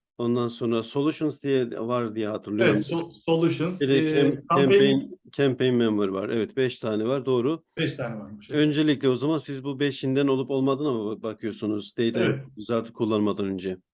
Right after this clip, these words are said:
Speaker 2: Evet, evet. Kesinlikle. E, ondan sonra yani bunu data impo-, import wizard'ın zaten, e, kabul edip etmediğini, e, bakmam gerekiyor. Sonrasında elli bin kayıt yapmak için, e,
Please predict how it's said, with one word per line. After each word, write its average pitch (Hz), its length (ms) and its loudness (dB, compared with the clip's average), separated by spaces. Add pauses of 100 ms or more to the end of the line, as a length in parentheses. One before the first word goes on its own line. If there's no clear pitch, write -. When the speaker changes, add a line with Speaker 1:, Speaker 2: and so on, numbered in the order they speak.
(220)
Speaker 2:
Evet, 139 260 0
evet. 147 220 -2 (300)
Kesinlikle. 175 840 -2 (280)
E, 151 380 0 (120)
ondan 180 260 0
sonra 135 420 0
yani 139 300 0
bunu 170 360 -2
data 156 220 0
impo-, 170 500 -4
import 160 340 -4
wizard'ın 147 420 -2
zaten, 151 380 -2 (220)
e, 127 300 0
kabul 139 240 0
edip 139 220 -2
etmediğini, 147 640 -2 (460)
e, 127 480 0
bakmam 139 400 0
gerekiyor. 117 400 -6
Sonrasında 185 800 2 (220)
elli 185 280 2
bin 214 120 2
kayıt 196 280 2
yapmak 196 400 0
için, 214 360 -6
e, 139 60 -4